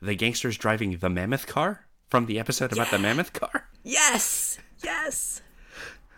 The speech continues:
Speaker 1: Oh, I still question the reasoning of having a giant fish tank full of piranhas in a moving vehicle.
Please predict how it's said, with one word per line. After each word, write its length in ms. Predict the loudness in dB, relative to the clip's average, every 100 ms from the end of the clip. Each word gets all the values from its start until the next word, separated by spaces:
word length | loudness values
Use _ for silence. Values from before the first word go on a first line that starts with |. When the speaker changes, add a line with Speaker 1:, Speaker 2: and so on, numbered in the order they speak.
| 0
Speaker 1:
Oh, 220 | 2 2 0
I 60 |
still 180 | 2 4
question 400 | 4 4 4 -2 -6 -4
the 80 |
reasoning 360 | 0 0 2 0
of 100 | 0
having 220 | 0 0
a 40 | 0
giant 360 | -2 -2 -2 0
fish 200 | -2 0
tank 200 | 0 0
full 140 | -2
of 80 | -2
piranhas 420 | 0 2 0 -2
in 100 | -4
a 40 | -4
moving 380 | -4 -4 -6
vehicle. 340 | -8 -10 -8